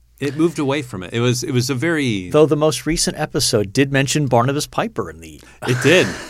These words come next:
Speaker 1: It
Speaker 2: That's
Speaker 1: did.
Speaker 2: kinda funny. Felt a little random to me, but
Speaker 1: Yes,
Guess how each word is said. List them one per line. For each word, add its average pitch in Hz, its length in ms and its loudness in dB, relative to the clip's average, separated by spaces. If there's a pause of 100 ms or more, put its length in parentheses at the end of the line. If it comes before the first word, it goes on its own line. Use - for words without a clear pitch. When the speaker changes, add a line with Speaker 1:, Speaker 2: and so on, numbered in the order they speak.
(840)
Speaker 1:
It 120 160 -2
Speaker 2:
That's 147 260 4
Speaker 1:
did. 87 40 -8
Speaker 2:
kinda 131 260 -8 (100)
funny. 120 380 -6
Felt 160 460 2
a - 20 4
little 170 220 4
random 135 460 0
to 127 140 0
me, 113 260 -2
but 123 240 -8 (100)
Speaker 1:
Yes, 127 440 -2